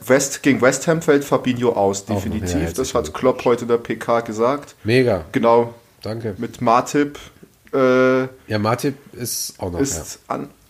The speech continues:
Speaker 1: ja, genau, da wurde gestern Abend, also er wurde zur Halbzeit ausgewechselt, hat ein, sich am Knöchel verletzt anscheinend. Ich
Speaker 2: Sprunggelenk,
Speaker 1: kann mich
Speaker 2: ne?
Speaker 1: jetzt nicht,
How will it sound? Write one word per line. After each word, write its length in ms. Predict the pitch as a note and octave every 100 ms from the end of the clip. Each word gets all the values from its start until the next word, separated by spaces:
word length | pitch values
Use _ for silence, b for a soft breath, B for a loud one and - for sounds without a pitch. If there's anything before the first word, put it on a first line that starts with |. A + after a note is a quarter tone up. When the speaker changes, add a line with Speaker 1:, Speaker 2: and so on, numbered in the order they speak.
| -
Speaker 1:
ja, 120 | C#3 D3+
genau, 360 | B2+ G#2 G#2
da 160 | A2+ G#2+
wurde 180 | A2+ A2+
gestern 340 | A#2 - G2+
Abend, 440 | A2 B2 C3 C3
also 120 | - A2
er 80 |
wurde 300 | G#2+ G#2+ G#2+
zur 140 | - A2
Halbzeit 300 | A2 A#2 A2
ausgewechselt, 800 | D#3 - C#3+ C#3+ C#3 D3+ C#3+ - -
hat 300 | A#2+ - -
ein, 300 | A2 G#2+ A2
sich 160 | G#2 B2+
am 100 | A2
Knöchel 380 | - B2+ C#3 E3+
verletzt 420 | E3+ E3+ F#3 -
anscheinend. 560 | F3 E3+ E3 D#3+ F#3+ E3
Ich 160 | -
Speaker 2:
Sprunggelenk, 440 | - - D#3 G#2+ D3+
Speaker 1:
kann 80 | E3
mich 100 | E3
Speaker 2:
ne? 40 |
Speaker 1:
jetzt 200 | C#3 -
nicht, 180 | E3+ -